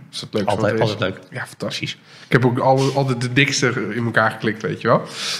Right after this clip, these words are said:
Speaker 1: Maar dan zie je dus dat je heel vaak bij de dikste ook een warmtepomp, eh, krijgt bij je auto. Wat doet hij in een auto dan?
Speaker 2: Ja, het, ik heb geen idee. Ik zag hem laatst ook, want, nou, op weg hier naartoe hadden we het inderdaad ook over.
Speaker 1: Ja, ja, ja.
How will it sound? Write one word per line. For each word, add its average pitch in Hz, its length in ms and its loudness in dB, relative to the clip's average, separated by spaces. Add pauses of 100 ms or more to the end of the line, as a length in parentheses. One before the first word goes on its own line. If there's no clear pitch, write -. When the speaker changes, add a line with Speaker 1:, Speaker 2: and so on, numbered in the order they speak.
Speaker 1:
Maar 170 200 8
dan 185 120 4
zie 254 120 4
je 240 60 6
dus 165 140 2
dat 165 120 2
je 160 60 0
heel 175 140 2
vaak 131 200 0
bij 127 160 0
de 123 120 0
dikste 135 360 2
ook 101 300 0 (420)
een 127 160 4
warmtepomp, 131 640 4 (640)
eh, 117 260 2
krijgt 113 380 0
bij 117 100 0
je 110 60 0
auto. 104 400 -4 (600)
Wat 123 180 6
doet 135 160 4
hij 135 80 4
in 117 80 6
een 110 100 0
auto 127 320 2
dan? 101 160 0
Speaker 2:
Ja, 123 60 -2
het, 113 340 -2
ik - 180 -12
heb 131 120 -2
geen 160 180 4
idee. 147 240 4
Ik - 140 4
zag 160 120 2
hem 143 100 2
laatst 135 200 2
ook, 180 100 2
want, 135 220 -2
nou, 139 220 0 (500)
op 147 180 0
weg 131 160 4
hier 135 100 4
naartoe 120 200 0
hadden 123 180 0
we 117 60 -2
het 131 100 2
inderdaad 117 240 2
ook 170 140 0
over. 185 120 6
Speaker 1:
Ja, 190 80 6
ja, 165 120 4 (100)
ja. 143 80 2